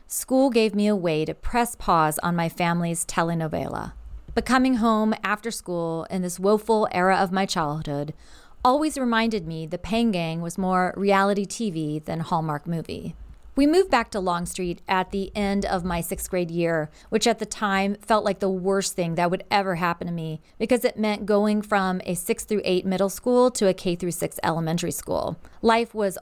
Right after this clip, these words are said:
already dramatic, but my friends at Crabapple Middle School believed it should be extra exciting.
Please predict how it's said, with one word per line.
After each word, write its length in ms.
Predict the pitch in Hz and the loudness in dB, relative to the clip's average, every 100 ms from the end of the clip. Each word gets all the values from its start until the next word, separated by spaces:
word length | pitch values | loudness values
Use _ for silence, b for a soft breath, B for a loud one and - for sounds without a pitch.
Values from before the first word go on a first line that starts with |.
| - | 2
already 340 | 226 220 202 | 2 4 0
dramatic, 520 | 180 175 165 165 160 - | -2 -4 -4 -4 -6 -4
but 160 | 196 | -2
my 120 | 214 208 | 0 -2
friends 380 | - 240 233 - | 0 2 2 0
at 120 | - | -4
Crabapple 440 | 202 190 185 185 | -2 0 0 -2
Middle 240 | 185 190 208 | -2 0 -2
School 300 | - 185 175 | 0 0 0
believed 500 | 185 185 214 220 208 | 0 0 0 0 0
it 100 | 196 | -2
should 240 | 208 175 | -2 -2
be 240 | 180 175 - | 0 0 -2
extra 460 | - 202 - 202 190 | -2 -2 -4 -6 -4
exciting. 720 | - 185 - 170 165 160 151 | -6 -8 -6 -6 -4 -4 -6